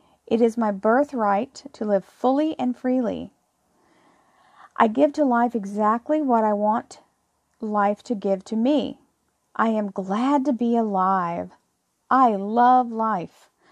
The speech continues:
So this is being in a very, very positive acknowledgement that this is a gift. G-, that life is a gift. We have to be in a place of,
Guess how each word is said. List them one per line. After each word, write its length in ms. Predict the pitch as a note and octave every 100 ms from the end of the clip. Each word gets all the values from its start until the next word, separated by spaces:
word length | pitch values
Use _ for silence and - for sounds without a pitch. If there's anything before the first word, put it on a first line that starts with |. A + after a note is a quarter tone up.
| _
So 140 | _ G#3
this 240 | A3+ A#3+
is 100 | A3+
being 280 | G3+ A#3+ A#3
in 100 | G#3+
a 120 | F#3+
very, 420 | F#3 G3+ A3+ A#3
very 440 | G#3+ F#3+ G#3 G#3+ G#3+
positive 1000 | - - F#3+ A3 A#3 A#3 A#3 A3+ - _ _ _ _ _ _ -
acknowledgement 1200 | G3 G3+ G3+ A3 E4 E4+ G3+ F#3 F3+ A3 - - _ _ _ _ _ _ _ _ _ _
that 400 | G#3 G#3 G#3 - _ _
this 280 | G#3 B3 C#4+
is 160 | D4+ A#3+
a 80 |
gift. 600 | G3+ A3 D#4 A4 - - - _ _ _ _ _ _ -
G-, 180 | G3+ - G3+
that 220 | G3+ F#3+
life 400 | G3+ A3 G4+ D4+
is 100 | A3+
a 60 |
gift. 560 | G3 G#3+ F4 A4+ - - _ _ _ _ _
We 200 | A3+ C4
have 280 | C#4 C#4 C4+
to 100 | C4
be 280 | G#3 A#3+ D4
in 120 | F4+
a 40 | D4
place 460 | B3 A3 G#3+ G#3+
of, 160 | G#3